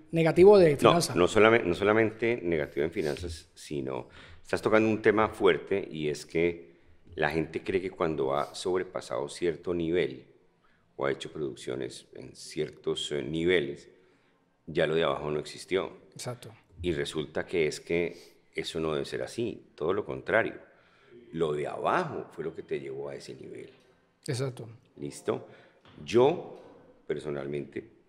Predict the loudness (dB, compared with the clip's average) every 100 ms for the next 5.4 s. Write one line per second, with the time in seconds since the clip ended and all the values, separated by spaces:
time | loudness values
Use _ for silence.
0 | _ _ _ _ _ -4 0 2 0 -2
1 | -4 -4 -6 -6 4 6 8 8 6 0
2 | 2 2 2 0 2 0 -2 -8 -8 -14
3 | _ _ _ -20 -12 -12 -12 -16 -20 -10
4 | 2 4 4 2 -2 -12 -6 0 4 4
5 | 2 -4 -6